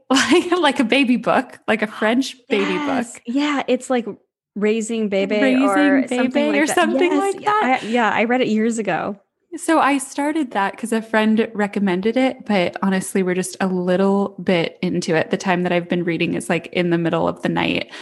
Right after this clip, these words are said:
Speaker 1: uh,
Speaker 2: <laughs>
Speaker 1: when I'm feeding, and I'll just turn the, the light on my phone super far down and then just have it, like, quietly playing in the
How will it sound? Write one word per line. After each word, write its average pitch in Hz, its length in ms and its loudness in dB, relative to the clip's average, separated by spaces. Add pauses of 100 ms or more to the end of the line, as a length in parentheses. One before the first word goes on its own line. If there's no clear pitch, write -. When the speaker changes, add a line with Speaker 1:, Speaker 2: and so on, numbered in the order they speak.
(320)
Speaker 1:
uh, - 380 0
Speaker 2:
<laughs> 202 40 -10
Speaker 1:
when 202 160 0
I'm 180 160 2
feeding, 214 640 2
and 226 220 2
I'll 202 80 2
just 208 300 -4
turn 202 360 0
the, 180 440 0 (520)
the 190 260 2
light 180 460 2
on 190 120 0
my 180 160 2
phone 175 500 0
super 202 460 0
far 185 280 0
down 175 380 2
and 190 240 2
then 185 100 2
just 180 260 -4
have 180 220 -2
it, 185 160 0
like, 185 160 -2
quietly 185 480 2
playing 175 540 0
in 170 300 -2
the 165 360 0